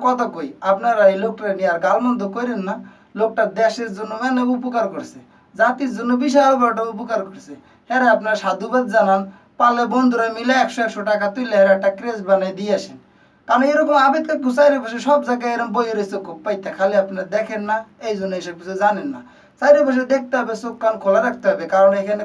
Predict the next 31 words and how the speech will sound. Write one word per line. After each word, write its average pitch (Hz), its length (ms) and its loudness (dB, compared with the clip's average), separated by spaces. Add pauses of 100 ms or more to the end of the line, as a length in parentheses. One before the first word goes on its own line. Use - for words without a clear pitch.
কথা 196 280 2
আছে। 190 240 0
আবার - 180 -2 (360)
ওই 269 220 4
কথাটা 262 340 4
ভুলে 240 260 0
গেলে 247 200 2
হবে 190 220 4
না, 143 60 -10 (460)
নাম 214 140 2 (120)
বললে 190 180 -2 (100)
চাকরি 185 340 -6
থাকবে 180 300 -8
না। 127 60 -16 (460)
এই 277 120 6
জন্য 247 120 2 (100)
ভাই 254 160 4
চুপচাপ 277 460 0
কইরা 277 280 4
সব 254 180 0
কিছু 240 160 -8 (100)
দেখতে 247 280 -4
হবে, 220 200 0
আজ 208 80 0 (120)
কান 208 120 2 (100)
দিয়ে 196 220 -2
শুনতে 175 300 -8
হবে। - 160 2 (380)
সব 254 520 6
কিছু 214 220 -12
মাথার 202 240 4